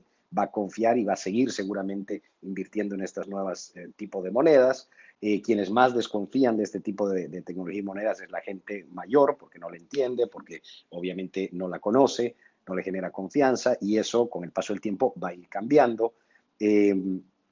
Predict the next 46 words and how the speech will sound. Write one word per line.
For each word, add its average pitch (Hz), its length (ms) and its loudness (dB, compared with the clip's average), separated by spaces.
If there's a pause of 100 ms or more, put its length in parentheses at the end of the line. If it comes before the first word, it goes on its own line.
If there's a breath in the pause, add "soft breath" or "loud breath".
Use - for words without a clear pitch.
(300)
eh, 110 280 2
y 117 120 2
por 143 200 6
eso 135 220 6
sí 131 220 -2
creo 117 360 6
que 110 400 2
no 101 140 -2
solo 104 220 0
Bitcoin, 104 320 -2
sino 101 220 -6
las 95 120 -6
criptomonedas 104 460 -4
van 95 140 0
a 92 40 -2
ganar 90 220 -2
en 78 100 -10
valor. 73 260 -6 (260 soft breath)
Ahora, 117 460 6
hay 127 280 8
gente 113 420 -8
que 95 140 -14
hace 90 200 -8
proyecciones 120 840 0 (260)
y 131 160 8
en 139 80 8
efecto 143 580 2
ha 113 380 4
acertado, 101 720 2
mucha, 92 460 -8
alguna 92 380 -8
de 92 80 -4
la 80 100 -10
que 82 140 -16
yo 92 140 -16
más 92 440 -14
sigo, 117 440 0 (280 loud breath)
ha 110 180 4
acertado 107 800 2
en 117 380 -2
cómo 110 300 0
se 107 160 -4
ha 101 80 6
apreciado 95 760 -2
la 87 140 -10
moneda. 104 420 2